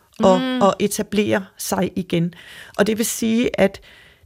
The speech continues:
Speaker 1: der sker en konstant uddøen af små lokale populationer, og så, så opstår der nye, øh, små lokale populationer. Men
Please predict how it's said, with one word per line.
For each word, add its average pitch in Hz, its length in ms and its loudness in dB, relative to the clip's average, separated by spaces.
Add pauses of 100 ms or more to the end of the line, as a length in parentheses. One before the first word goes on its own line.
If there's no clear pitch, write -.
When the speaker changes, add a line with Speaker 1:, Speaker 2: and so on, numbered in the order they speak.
Speaker 1:
der 220 60 4
sker 254 280 2
en 226 200 0
konstant 254 560 0
uddøen 247 460 0
af 190 100 0
små 214 240 0
lokale 202 400 0
populationer, 247 580 -2
og - 200 -6
så, - 100 -6 (400)
så 220 100 2 (100)
opstår 208 480 0
der 175 100 -4 (440)
nye, 202 500 2 (640)
øh, 196 180 4
små 202 400 0
lokale 190 440 0
populationer. 170 720 -2 (380)
Men 214 220 4